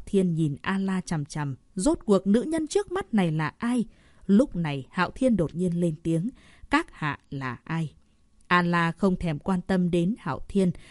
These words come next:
Nàng quay đầu liếc nhìn tinh không phía xa xa, đoạn nói,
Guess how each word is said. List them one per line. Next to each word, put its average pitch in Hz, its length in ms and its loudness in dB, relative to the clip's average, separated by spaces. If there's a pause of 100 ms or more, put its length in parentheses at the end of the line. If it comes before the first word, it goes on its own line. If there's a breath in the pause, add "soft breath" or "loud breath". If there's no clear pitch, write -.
(120 loud breath)
Nàng 220 180 4
quay 294 200 0
đầu 190 220 4
liếc 269 280 0
nhìn 175 240 2
tinh 247 200 0
không 220 260 0
phía 214 280 0
xa 202 200 -4
xa, 175 440 -4
đoạn 165 280 -2
nói, 165 300 0